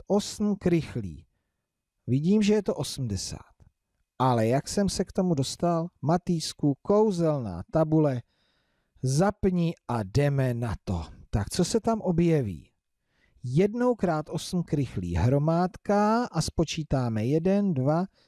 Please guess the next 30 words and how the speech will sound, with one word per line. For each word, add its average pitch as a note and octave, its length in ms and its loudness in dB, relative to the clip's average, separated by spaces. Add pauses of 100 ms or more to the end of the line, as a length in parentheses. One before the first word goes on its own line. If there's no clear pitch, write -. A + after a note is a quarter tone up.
(140)
tři, E3+ 340 0 (220)
čtyři, D#3+ 520 2 (200)
pět, D#3 300 2 (220)
šest, - 480 0 (120)
sedm, C#3 460 -2 (300)
osm. C3+ 420 0 (240)
Opravdu F3+ 580 2
na C#3+ 140 -2
té A2+ 180 -2
hromádce C#3 640 0
je G2+ 80 0 (140)
osm D3 440 0
krychlí. G#2 580 -6 (680)
Teď B2 260 0
ji F#3 60 4
budeme A3+ 320 2
opakovat. C3 680 -4 (640)
Dva C3 320 2
krát B3 420 0
osm G3 360 -2
krychlí. A2 600 -4
Dvě D3+ 200 4
hromádky A3+ 540 0
po - 140 -2
osmi. - 400 -8 (1000)
Osm G3+ 600 0
plus A#3 340 2
osm G3+ 440 0
rovná D#3 480 2
se F3 300 0